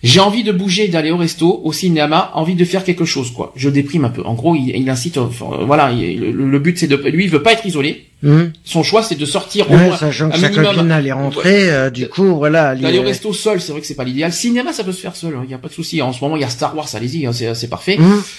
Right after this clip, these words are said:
Speaker 1: Euh, resto seul, euh, pff, non.
Speaker 2: Non, resto, bah après, euh,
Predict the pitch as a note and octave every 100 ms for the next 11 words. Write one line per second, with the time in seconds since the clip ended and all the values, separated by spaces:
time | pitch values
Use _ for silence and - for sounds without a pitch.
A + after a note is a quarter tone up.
0 | - A#2+ C#3 C#3+ C#3 G#3 A3 - B3+ G3+
1 | - G#3+ B3+ A3 D3+ B2 - - - D3+
2 | G3 - - _ - - C#3+ C#3+ D#3+ D3+
3 | C#3+ - D3 C#3+ D3 C#3 C3 B2+ C#3+ E3
4 | E3+ B2